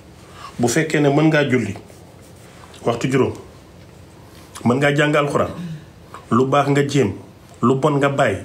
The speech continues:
looy doyee tarixa? Tarixa pour ñu bon ñu mel ni man la. Nga xam ne boo demee naan sàngara ba màndi, sàcc, cagatu, juutu, juutal, def yu bon yépp, nga ñëw nag jël sa kurus.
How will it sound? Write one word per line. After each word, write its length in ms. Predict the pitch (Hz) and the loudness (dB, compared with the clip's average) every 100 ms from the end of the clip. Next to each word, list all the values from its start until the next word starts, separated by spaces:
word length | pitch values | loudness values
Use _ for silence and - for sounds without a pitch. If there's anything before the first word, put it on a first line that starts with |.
| - | 0
looy 220 | 175 180 | 2 2
doyee 220 | 139 107 | 2 2
tarixa? 320 | 104 98 - - - - - | 0 -2 -4 -12 -16 -20 -6
Tarixa 280 | 139 180 139 | -2 0 -2
pour 200 | - 170 | 0 2
ñu 120 | 180 | 2
bon 200 | 165 170 170 | 2 0 2
ñu 100 | 165 | 2
mel 180 | 156 | 4
ni 80 | 151 | 2
man 220 | 165 165 | 2 2
la. 80 | 123 - - - - - - - - - - - | -2 -6 -16 -20 -20 -20 -20 -20 -20 -20 -18 -8
Nga 100 | - | -4
xam 200 | 165 165 | 0 0
ne 80 | 156 | 0
boo 240 | 151 160 | 2 2
demee 360 | 156 156 147 147 | 2 2 4 2
naan 320 | 143 151 151 | 2 0 0
sàngara 400 | - 147 147 143 | 0 0 2 0
ba 140 | 135 156 | 0 0
màndi, 400 | 160 165 139 104 - - | 2 2 0 -2 -10 -10
sàcc, 640 | - - 156 - - 98 - - - - - | -4 -2 -4 -6 -6 -6 -8 -20 -20 -18 -4
cagatu, 520 | 175 165 147 147 98 - - - - | -2 0 0 -2 -6 -8 -20 -18 -6
juutu, 520 | 127 165 170 143 101 - - - | 0 2 4 2 -2 -6 -16 -6
juutal, 520 | 123 165 165 135 104 - - | 0 2 4 2 -2 -8 -4
def 200 | 147 170 | 0 2
yu 100 | 170 | 2
bon 180 | 151 147 | 4 4
yépp, 280 | 185 - - - - | 2 0 -10 -12 0
nga 100 | 117 | 2
ñëw 180 | 113 107 | 4 4
nag 160 | 104 | 2
jël 140 | 107 107 | 0 0
sa 120 | 104 | 0
kurus. 360 | 104 98 - | -2 -2 -4